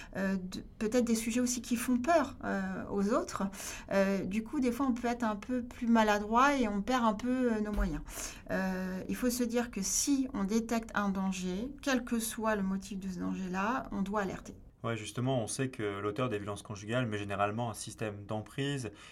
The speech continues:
Speaker 2: et d'isolement social, euh, en place. Et donc le travail, ça peut rester l'un des derniers endroits où on a des relations sociales. Et finalement, si, euh, les collègues en plus n'osent pas s'exprimer ou nous aider, on peut se sentir doublement isolé.
Speaker 1: Tout à fait, tout à fait.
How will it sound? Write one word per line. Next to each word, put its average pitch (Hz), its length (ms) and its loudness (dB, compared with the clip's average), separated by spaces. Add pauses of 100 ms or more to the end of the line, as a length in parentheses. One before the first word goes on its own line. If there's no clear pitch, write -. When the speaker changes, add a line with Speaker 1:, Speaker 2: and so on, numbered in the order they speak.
(120)
Speaker 2:
et 107 100 -4
d'isolement 113 540 0
social, 131 520 2
euh, 101 220 0
en 104 140 -4
place. 147 540 0
Et 113 60 -4
donc 101 220 -6
le 113 80 -4
travail, 127 400 2
ça 120 160 -6
peut 120 100 -4
rester 110 320 0
l'un 120 140 0
des 104 100 -2
derniers 101 300 0
endroits 104 440 -4
où 107 80 -6
on 107 100 -2
a 104 80 -2
des 101 80 -2
relations 98 340 -6
sociales. 120 420 0
Et 104 60 -4
finalement, 110 340 -4
si, 104 340 -6
euh, 95 180 0
les 101 160 -2
collègues 117 320 0
en 98 80 -4
plus - 260 -6
n'osent 101 220 -8
pas 117 180 0
s'exprimer 110 580 -6
ou 101 120 -6
nous 101 180 -2
aider, 127 240 2 (260)
on 113 80 -4
peut 135 140 2
se 131 80 -6
sentir 117 260 -4
doublement 107 360 -2
isolé. 101 260 -4 (340)
Speaker 1:
Tout - 180 -2
à 247 120 4
fait, 214 220 -4 (140)
tout 233 160 -6
à 226 100 0
fait. 208 180 -6